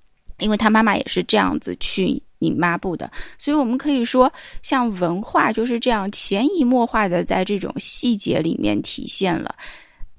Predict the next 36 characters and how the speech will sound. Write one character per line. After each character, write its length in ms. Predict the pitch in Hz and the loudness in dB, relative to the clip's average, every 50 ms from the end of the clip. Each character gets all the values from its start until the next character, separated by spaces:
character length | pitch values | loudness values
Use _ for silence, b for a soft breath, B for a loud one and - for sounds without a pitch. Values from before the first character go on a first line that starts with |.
| - - - - | -20 -20 -8 0
也 120 | - 202 233 | 2 2 2
许 140 | - - | 2 2
有 80 | 202 - | 0 0
个 40 | - | 0
特 160 | 202 - 220 | 0 0 2
定 160 | 202 196 185 | 2 2 0
族 140 | 170 - 170 | 0 -2 -4
群 160 | - - 185 | -4 -2 -2
人， 160 | 180 175 170 | -2 0 -2
他 100 | 180 208 | -2 -2
就 140 | 196 202 208 | -2 0 -2
是 160 | 208 - 175 | -2 0 -2
以 100 | 165 156 - | -4 -4 -4
这 120 | - - 220 | -2 0 0
样 100 | 208 185 | 0 0
的 120 | 170 175 | -2 -4
方 200 | - - 202 208 | -4 -4 -4 -4
式 180 | 220 - 214 208 | -2 -2 -4 -4
去 160 | - - 196 | -2 -4 -4
拧 180 | 180 165 - | -2 -2 -2
干 160 | - 196 190 202 | 0 0 0 0
抹 180 | 202 202 208 | 0 -2 -2
布 200 | 214 - 208 185 | 0 0 0 0
的， 100 | - - B B B B B B B | -2 -4 B B B B B B B
而 180 | B - 175 190 | B -2 0 0
孩 200 | 208 - 160 151 | 0 0 0 0
子 120 | 165 170 | 0 -2
就 120 | 175 185 190 | -2 -4 -4
会 160 | 190 190 175 | -2 -2 -4
自 200 | 156 - - 190 | -4 -4 -4 -2
然 100 | 175 165 | -2 0
而 160 | 156 - - - | 0 -2 -2 -4
然 140 | 71 - | -4 -4
地 80 | 165 156 | -4 -2
吸 240 | 180 - - - 170 | -2 -2 -2 -2 -4
收， 240 | 180 - 165 175 | -4 -2 -2 -2